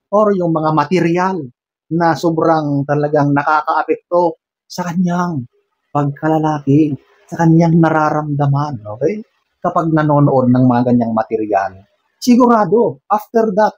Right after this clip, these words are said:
ay gagawa na siya ng mga bagay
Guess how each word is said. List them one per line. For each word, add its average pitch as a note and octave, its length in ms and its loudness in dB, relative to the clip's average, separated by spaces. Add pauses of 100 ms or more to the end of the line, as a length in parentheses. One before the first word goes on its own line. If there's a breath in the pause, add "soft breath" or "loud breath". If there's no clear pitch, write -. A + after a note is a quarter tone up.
(120)
ay C#3 280 2
gagawa G3+ 400 2
na C#3+ 160 -2
siya C3+ 240 -2
ng C3 160 -4
mga A#2+ 260 0 (640)
bagay F#3+ 440 0